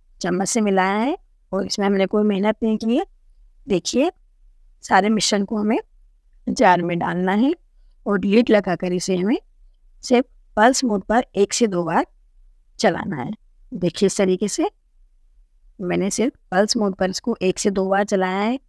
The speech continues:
और देखिए, ये दानेदार बेसन हमारा बनकर बिल्कुल तैयार है।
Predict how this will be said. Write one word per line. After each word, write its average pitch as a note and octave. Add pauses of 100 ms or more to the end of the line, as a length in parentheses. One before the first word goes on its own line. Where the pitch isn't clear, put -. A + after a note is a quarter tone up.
(160)
और F3+
देखिए, E3+
ये A3
दानेदार E3+
बेसन F3
हमारा F3
बनकर E3+
बिल्कुल F3+
तैयार F3
है। A3